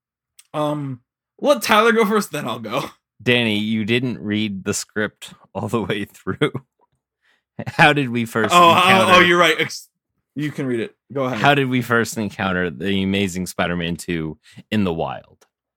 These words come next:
Speaker 2: So I just watched The Amazing
Speaker 1: <laughs>
Speaker 2: Spider-Man two, um, yesterday, actually.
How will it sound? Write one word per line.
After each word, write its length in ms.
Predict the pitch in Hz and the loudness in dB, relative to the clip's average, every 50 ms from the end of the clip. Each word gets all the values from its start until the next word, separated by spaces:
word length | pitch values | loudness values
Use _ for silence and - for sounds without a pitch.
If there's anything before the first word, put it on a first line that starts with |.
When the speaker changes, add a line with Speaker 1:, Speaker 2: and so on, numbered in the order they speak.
| _ _ _ _ | _ _ _ _
Speaker 2:
So 520 | - - 139 127 127 127 131 135 - - - | -2 2 4 4 6 4 4 2 0 0 4
I 260 | 123 135 165 196 208 | 6 6 8 6 6
just 760 | 185 135 95 - 101 104 117 127 139 147 139 - - - - | 2 -2 -8 -4 0 2 2 4 4 2 2 -2 -4 -10 -6
watched 580 | 113 113 120 120 117 107 85 - - - - - | 0 2 4 4 4 2 0 -4 -10 -10 -8 -6
The 140 | 117 110 107 | -4 -2 0
Amazing 360 | 104 104 104 95 92 95 233 | 0 0 -2 0 0 0 0
Speaker 1:
<laughs> 0 | |
Speaker 2:
Spider-Man 640 | - - - 110 104 107 107 104 98 98 95 214 214 | 2 2 4 4 4 4 4 4 4 4 4 2 0
two, 520 | - - - - 104 104 104 101 95 92 - _ _ _ _ _ _ - - 113 131 - | 0 0 0 2 2 2 0 -2 -4 -6 -8 _ _ _ _ _ _ -2 -2 -2 2 4
um, 400 | - 185 156 127 120 113 110 - - - | 4 6 6 6 4 2 0 -2 -6 -8
yesterday, 800 | 104 101 98 110 120 - - - - 90 85 85 85 80 78 - _ _ _ _ _ _ - | -8 -4 -2 0 -2 -2 -4 -4 -4 -4 -4 -4 -6 -6 -10 -10 _ _ _ _ _ _ -4
actually. 640 | 85 92 90 - - - 95 85 82 82 78 71 | -2 -2 -2 -2 -4 -6 -6 -4 -4 -4 -6 -8